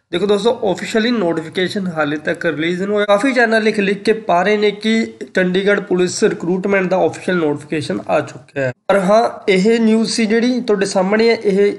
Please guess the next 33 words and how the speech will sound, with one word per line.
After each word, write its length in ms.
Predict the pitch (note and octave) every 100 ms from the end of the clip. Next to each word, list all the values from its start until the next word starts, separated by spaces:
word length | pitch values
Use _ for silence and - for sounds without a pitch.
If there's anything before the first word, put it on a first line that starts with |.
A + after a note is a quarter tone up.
| -
ਪਹਿਲਾਂ 240 | F3+ F3+ G#3
ਹੀ 180 | A3
ਮੈਂ 120 | G#3+ G3+
ਤੁਹਾਨੂੰ 240 | A3 G#3
ਪ੍ਰੋਵਾਈਡ 360 | F#3+ F3+ F3+ F3
ਕਰਵਾ 340 | F3+ E3+ F3
ਦਿੱਤੀ 280 | F#3 F#3 G#3
ਸੀ। 180 | F#3+ G#3
ਇਸ 220 | - A#3
ਤੋਂ 180 | - B3
ਇਲਾਵਾ 360 | A3+ A#3 A#3+ -
ਇੱਕ 220 | G3 -
ਹੋਰ 300 | D#3 F#3+ A3
ਨਿਊਜ਼ 340 | A3 G3+ F3+
ਇਸ 320 | F3+ G3+ -
regarding 420 | G#3+ D#3+ C#3 C3+ F3+
ਰਿਲੀਜ਼ 360 | E3+ D#3 D3
ਹੋਈ 280 | C3 C#3+ C3+
ਆ, 120 | C3+ C3+
ਉਹ 120 | E3
ਵੀ 100 | D#3+
ਮੈਂ 160 | F#3+ G3
ਤੁਹਾਨੂੰ 360 | G3 F3+ G3
ਰੀਡ 180 | E3 D#3
ਕਰਾ 260 | D3+ D#3+ D#3+
ਦੇਣਾ 220 | E3+ G3
ਕੀ 480 | G#3 - A3 C4 C4
ਉਸ 180 | G3 -
ਨਿਊਜ਼ 280 | F3+ D#3 D3+
ਵਿੱਚ 220 | D#3+ E3+
ਲਿਖਿਆ 320 | F#3 C#3 D#3
ਗਿਆ 180 | D3+ D#3+
ਹੈ। 200 | G3 B3+